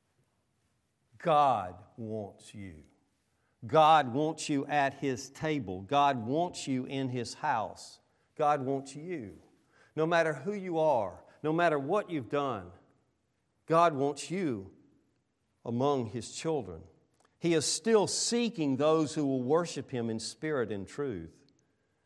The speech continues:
And so the call is to give up our fal-, false religions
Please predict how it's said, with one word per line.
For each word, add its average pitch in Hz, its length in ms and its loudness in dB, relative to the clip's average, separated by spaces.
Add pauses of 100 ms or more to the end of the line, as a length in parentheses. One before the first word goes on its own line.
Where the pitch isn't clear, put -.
(480)
And 117 80 -18
so 135 180 -2
the 120 120 -2
call 156 420 2
is 113 140 -6
to - 80 -10
give 127 200 -2
up 143 180 0
our 117 120 2
fal-, 113 560 -2 (160)
false 123 340 -4
religions 104 840 -6